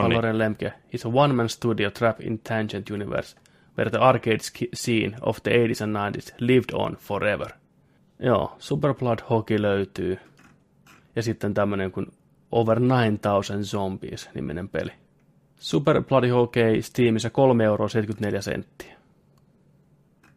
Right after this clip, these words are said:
Speaker 2: No ei oo paha.
Speaker 1: Tukekaa suomalaista, meidän poika.
Speaker 2: Tää on, tää on tota hyvää,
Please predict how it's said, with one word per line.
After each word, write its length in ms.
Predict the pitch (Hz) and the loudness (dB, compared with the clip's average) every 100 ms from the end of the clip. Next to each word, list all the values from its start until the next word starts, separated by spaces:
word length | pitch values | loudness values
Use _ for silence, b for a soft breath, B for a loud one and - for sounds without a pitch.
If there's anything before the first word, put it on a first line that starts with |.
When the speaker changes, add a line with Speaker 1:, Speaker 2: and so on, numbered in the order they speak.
| _ _ _ _ - | _ _ _ _ -2
Speaker 2:
No 120 | 117 | 2
ei 240 | 151 143 | 4 4
oo 60 | 110 - - | 2 0 2
paha. 320 | 92 73 - - | 2 2 -12 -6
Speaker 1:
Tukekaa 400 | 143 120 120 110 | 0 2 4 2
suomalaista, 640 | - 107 104 98 104 113 | 2 0 0 -2 -4 -2
meidän 320 | 110 113 95 | 0 0 -2
poika. 420 | - 95 92 - - _ _ _ _ _ - | -4 -4 -4 -8 -20 _ _ _ _ _ 4
Speaker 2:
Tää 200 | 143 123 | 6 8
on, 180 | 107 - | 6 6
tää 180 | 135 | 6
on 80 | 113 | 6
tota 360 | 113 - 120 - - _ 117 | 4 4 6 4 0 _ 4
hyvää, 480 | 143 127 117 104 | 6 8 8 6